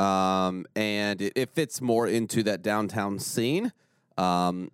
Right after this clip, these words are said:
and hopefully they still have, like, a factory aspect to it where you can kind of see production and everything. And, and hopefully that chocolate bar kind of lends itself to being a part of, "Hey,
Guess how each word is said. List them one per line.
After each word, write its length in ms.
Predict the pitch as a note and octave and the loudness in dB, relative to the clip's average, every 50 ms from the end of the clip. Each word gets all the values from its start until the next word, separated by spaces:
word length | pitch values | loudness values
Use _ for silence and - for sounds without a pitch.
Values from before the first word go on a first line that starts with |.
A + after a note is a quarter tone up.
| _ _ _ _ _ _ - - _ - | _ _ _ _ _ _ -18 -12 _ -2
and 440 | A2+ A2+ A2+ A2+ A2+ A2 G#2+ G2+ | 0 0 2 2 2 0 0 0
hopefully 340 | - A2 D3 G#3 - F4 E4+ | -2 -2 -2 0 0 -2 -2
they 100 | C4+ C#3 | 0 -2
still 200 | B2+ - - D#3+ | -2 0 -2 -2
have, 200 | C3+ C#3+ C3 A2+ | 0 0 0 0
like, 180 | A2 A#2 A2+ - | 0 -2 0 -2
a 80 | G2 | -4
factory 640 | E2+ - - A2+ G2+ G#2 - _ - A#2 G#2+ G#2 G2+ | -6 -2 -2 -2 -2 -2 -4 _ -2 0 0 0 0
aspect 500 | - G2 G2 - - - B2+ B2+ B2+ _ - | 0 0 -2 -2 0 0 0 -2 0 _ -2
to 120 | - D3+ | 0 0
it 260 | F3+ G#3 G3+ - - _ _ _ _ _ _ _ | 0 -2 -2 -8 -18 _ _ _ _ _ _ _
where 100 | - A2 | -2 0
you 160 | G#2+ G#2 G#2 G2+ | 2 2 0 0
can 180 | - A2 G#2 | 0 -4 -2
kind 200 | F#2+ A#2 A2+ G#2 | 0 0 0 0
of 80 | G2+ F2+ | -2 -4
see 300 | - - - A#2 A2+ A2 | -4 -2 0 2 2 2
production 540 | - - G#2+ G2+ G2 G#2 - - D3 C3+ C3+ | 0 0 0 0 0 0 0 0 0 0 2
and 100 | B2+ B2 | 2 2
everything. 500 | A#2+ A2+ A#2 B2 A#2 - B2+ C#3 D#3+ E3+ | 2 2 2 0 2 0 0 0 0 0
And, 160 | B2 G2+ G2 | -2 -4 -6
and 140 | - G#2 G2+ | -8 -10 -6
hopefully 280 | G2 B2+ A#2 - B2+ A2 | -6 -6 -4 -2 -4 0
that 180 | G2+ G#2 F#2 - | 0 0 0 0
chocolate 340 | - A2+ G#2+ - B2+ G#2+ | -2 -2 -2 -2 -6 -2
bar 200 | - A#2 G#2+ G#2+ | 0 0 0 0
kind 140 | A2 - A2+ G2+ | 0 0 -2 -2
of 80 | F2+ | 0
lends 260 | F#2 G2 G2 G2 G2 | 0 0 0 2 0
itself 440 | F#2+ - _ - - A#2 G#2 G2 - - | -2 -4 _ -4 -2 0 0 0 -2 0
to 280 | - A2+ G2+ F#2+ F#2 - _ _ _ _ _ _ - | 0 2 2 2 0 -4 _ _ _ _ _ _ -4
being 340 | _ A#2+ A#2 A2+ A2 A2 G#2 | _ 0 2 2 2 2 2
a 60 | G2+ | 0
part 300 | F#2 - A#2 A2+ G#2+ G2+ | 0 2 2 2 4 4
of, 180 | G2+ G2 F#2 E2+ | 2 2 2 0
"Hey, 380 | - A2+ A2 G#2+ G#2 G2 F2+ | 0 0 0 2 0 -2 -4